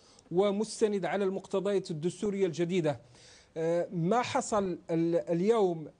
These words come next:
بالنسبة إلينا الجواب على تنظيم القاعدة في بلاد المغرب الإسلامي الذي نسب إليه هذا الشريط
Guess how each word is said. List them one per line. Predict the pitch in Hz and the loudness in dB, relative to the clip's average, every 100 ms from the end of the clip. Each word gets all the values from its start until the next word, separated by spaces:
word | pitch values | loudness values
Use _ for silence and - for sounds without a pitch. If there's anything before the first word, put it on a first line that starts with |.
| - | -16
بالنسبة | 156 185 262 285 220 214 | -4 0 0 0 -2 -4
إلينا | 185 180 180 151 131 - _ _ _ _ - | -4 0 0 0 -4 -8 _ _ _ _ 0
الجواب | 170 156 214 262 262 | 2 4 4 4 2
على | 185 214 214 | 0 0 0
تنظيم | 208 202 220 269 | 0 -2 0 -2
القاعدة | 233 233 196 196 | -2 -2 -2 -2
في | 196 | -2
بلاد | 190 202 202 | -2 -2 0
المغرب | 190 196 185 | -2 -2 -2
الإسلامي | 185 180 202 196 | -2 -4 -2 0
الذي | 190 180 180 | 0 0 0
نسب | 214 214 202 | -2 -2 -2
إليه | 190 196 185 180 | 0 2 2 0
هذا | 175 | -4
الشريط | 170 175 202 | -4 -2 -2